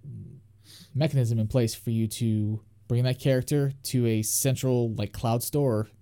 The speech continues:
where you can access that same character and play on P C, Xbox, P S four. Now, granted, you'll have to have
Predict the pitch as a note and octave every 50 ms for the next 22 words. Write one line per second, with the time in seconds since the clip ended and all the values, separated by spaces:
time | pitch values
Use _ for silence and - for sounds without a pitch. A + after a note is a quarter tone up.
0 | - - A2+ A2 A2+ A2+ A#2+ A#2+ - - A#2 A#2 A#2 - A#2+ A2 - - A2+ G#2+
1 | G#2 - - - - - - B2+ C3+ C#3+ C3+ C#3+ C3 A#2+ - - A#2+ B2 A#2+ -
2 | - - - - - - - - A2 A2 - A2+ G#2+ G2+ G#2 A2+ C3 C3 B2 -
3 | B2 A#2 A#2 A2+ G#2+ - - - - - - - - - - _ _ _ _ -
4 | A2+ A#2 - - - A2+ A2 G#2 G#2 G#2 - - - - - - - - - -
5 | - - - - - - - A#2+ A2+ G#2 - - - - A2+ A2 F2 C#2 - -
6 | - G#2+ G2+ G#2 G#2 - - D3 D#3 D#3 C#3 B2+ A#2 A2+ A2+ A#2 A#2 A2+ A2 -
7 | B2 G#2+ A2+ A2 G#2+ G#2+ G2+ G#2 - -